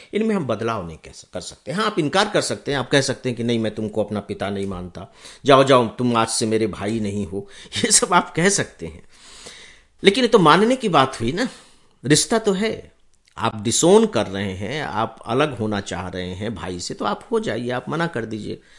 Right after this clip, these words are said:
संबंध मत रखिए। लेकिन भाई तो भाई है, बहन तो बहन है, माँ तो माँ है, पिता तो पिता है, दादा तो दादा है, हमारे ताऊ हैं, हमारे चाचा हैं, हमारी बुआ हैं, मामा हैं, मामी, ये जो रिश्ते हैं, जो जन्म के कारण बन गए हैं,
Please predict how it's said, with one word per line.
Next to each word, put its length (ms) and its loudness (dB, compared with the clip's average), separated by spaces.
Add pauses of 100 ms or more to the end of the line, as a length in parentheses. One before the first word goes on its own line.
(340)
संबंध 360 4
मत 200 4
रखिए। 360 -4
लेकिन 220 -2
भाई 220 -2
तो 120 -4
भाई 280 -4
है, 200 -6
बहन 300 -4
तो 120 -6
बहन 320 -4
है, 160 -4
माँ 280 -2
तो 80 -2
माँ 260 -2
है, 140 -4
पिता 280 -8
तो 140 -10
पिता 280 -6
है, 180 -4
दादा 260 -2
तो 140 -6
दादा 300 -6
है, 260 -6
हमारे 300 -4
ताऊ 400 0
हैं, 200 -4
हमारे 260 -4
चाचा 440 -6
हैं, 180 -6
हमारी 260 -4
बुआ 380 -8
हैं, 200 -8
मामा 380 -6
हैं, 180 -8
मामी, 340 -4
ये 200 2
जो 120 2
रिश्ते 360 -4
हैं, 200 -8
जो 100 -8
जन्म 280 -2
के 140 -12
कारण 360 -6
बन 220 0
गए 140 -2
हैं, 260 -8